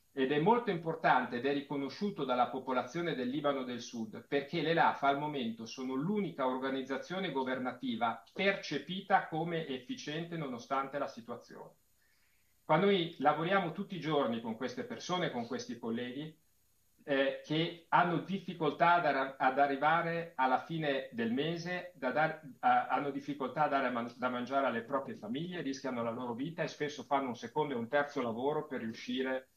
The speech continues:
a sbarcare il lunario. Eh, è quindi fondamentale che noi si faccia di tutto per poterli aiutare.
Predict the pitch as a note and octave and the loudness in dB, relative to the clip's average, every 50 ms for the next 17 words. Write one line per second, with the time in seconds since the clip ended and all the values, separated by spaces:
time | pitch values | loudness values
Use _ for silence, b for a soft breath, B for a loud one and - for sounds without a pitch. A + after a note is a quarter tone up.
0 | _ _ _ - B2+ A#2+ A#2+ B2 B2 A#2 - - B2+ A#2+ A#2 A2+ A2+ A2+ A2+ - | _ _ _ 2 2 2 2 2 0 0 2 4 4 4 4 2 -4 -6 -6 -8
1 | - - - - _ _ _ _ _ _ _ _ _ _ _ _ _ _ _ - | -10 -12 -14 -16 _ _ _ _ _ _ _ _ _ _ _ _ _ _ _ 0
2 | C3+ A#2+ A#2+ - - D3 C3+ - - G3 G3 G3 F3 D#3+ - - F3+ F3+ F3 E3+ | 2 4 4 4 2 2 0 2 4 4 4 4 2 0 -2 0 0 2 4 4
3 | E3 D#3+ E3 D#3+ D#3 - E3+ D#3 C3 A#2+ A#2 A2+ - B2+ A#2+ C#3+ D#3+ D#3+ - C#3+ | 4 4 4 2 2 4 6 6 6 4 2 -2 -4 -4 -4 -4 -4 -4 -6 -4
4 | - - D3+ D#3 D#3 - D3 B2+ A#2+ - - D#3+ F#3+ G3 - - - F3+ F3 - | 2 4 4 4 4 0 -4 -4 -6 -4 -2 -2 -4 -4 -4 -6 -6 -6 -2 -2
5 | C#3 B2 - - A#2+ A#2 - D3+ D#3 D#3 D3 C3+ C3+ C3+ - - C#3 C#3 C3+ C3 | -2 -2 -2 -2 -4 -2 0 0 0 0 0 -2 -4 -4 -2 2 2 2 2 2
6 | B2+ A#2+ A#2 - B2+ A#2 G#2+ G#2 G2 G2 - - | 0 -2 -2 0 2 2 4 2 0 -2 -6 -12